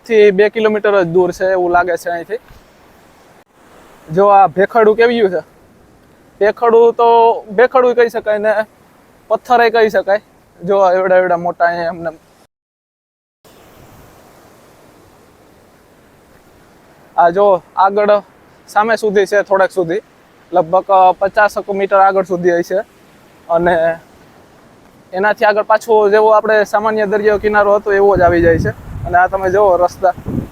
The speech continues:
આમાં ઉપર થઈ થઈને હું હાલું છું અત્યારે. આપણે ઓલા નાના છોકરા હતા ને જેમ કેમ આવી રીતે ઠેકતા એના જેવું લાગે બધું.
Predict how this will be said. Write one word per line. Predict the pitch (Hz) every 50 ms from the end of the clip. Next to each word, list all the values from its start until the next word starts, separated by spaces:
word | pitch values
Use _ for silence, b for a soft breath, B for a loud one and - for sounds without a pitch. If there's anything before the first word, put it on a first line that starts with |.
| - - - - - - - - - - - - 185
આમાં | 185 196 196 196 202
ઉપર | 208 - - 233 220 214
થઈ | - - - - - - 220 214 226
થઈને | 220 254 220 220 208
હું | 190 196 185 180
હાલું | 185 185 175 160 165 -
છું | 156 147
અત્યારે. | 139 - 139 151 143 127 - - - - _ _ _ - - _ _ _ _ _ - - _ _ _ _ _ _ _ _ _ _ _ _ _ _ _ _ _ _ _ _ _ _ _ _ _ _ - _ _ - - - - - _ _ _ - - - _ _ _ _ _ _ _ - - _ _ _ _ _ _ _ _ - - - - - - - - - - - - - - - - - - - - - - - - - - - - -
આપણે | 180 190 196 190
ઓલા | 196 196 190 180
નાના | 175 190 208 214 214 208
છોકરા | - - - 214 220 208 240 233 220 220
હતા | 226 - 233 220
ને | 220
જેમ | 196 220 220 214 202
કેમ | 233 262 269 240
આવી | 220 214 208 208
રીતે | 202 190 180
ઠેકતા | - - 220 214 208 _ - 208 185
એના | 180 202 208 214 202
જેવું | 190 185 175 156 156
લાગે | 151 147 143 156 143 135
બધું. | 151 135 127 147